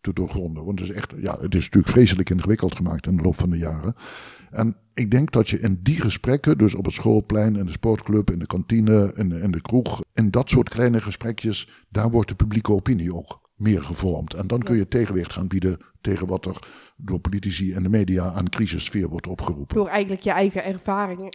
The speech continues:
Speaker 1: Ja.
Speaker 2: allereerst op te doen met een
Speaker 1: Ja.
Speaker 2: vluchteling.
Speaker 1: Ja. En,
Speaker 2: En
Speaker 1: en
Speaker 2: dat we het ook misschien wat menselijker maken, hè? Dat we die vluchteling inderdaad, dat die een gezicht krijgt, wat je zegt.
Speaker 1: Ja.
Speaker 2: En,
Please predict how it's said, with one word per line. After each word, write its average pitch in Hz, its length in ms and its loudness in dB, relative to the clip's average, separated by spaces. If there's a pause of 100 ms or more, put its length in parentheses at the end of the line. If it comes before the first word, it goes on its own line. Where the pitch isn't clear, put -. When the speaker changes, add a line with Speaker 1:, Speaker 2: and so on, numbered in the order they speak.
(140)
Speaker 1:
Ja. - 140 4
Speaker 2:
allereerst 196 480 -4
op - 160 -8
te - 120 -10
doen 190 200 -6
met 214 200 0
een - 60 -2
Speaker 1:
Ja. 208 100 2
Speaker 2:
vluchteling. 170 600 -10
Speaker 1:
Ja. 123 220 -2 (400)
En, 185 80 -8
Speaker 2:
En 180 60 -6
Speaker 1:
en 214 100 -4
Speaker 2:
dat 214 160 0
we 214 60 -10
het 220 120 -8
ook 269 100 -8
misschien 240 260 -10
wat 190 140 -12
menselijker 202 640 -6
maken, 175 400 -6
hè? 254 80 0
Dat 247 180 -4
we 202 80 -6
die 202 140 -8
vluchteling 220 480 -4
inderdaad, 196 420 -6
dat - 160 -10
die 202 120 -8
een 180 100 -6
gezicht 208 460 -10
krijgt, 175 380 -8
wat 180 160 -8
je 190 80 -8
zegt. 175 440 -10
Speaker 1:
Ja. - 140 -2 (320)
Speaker 2:
En, 190 280 -6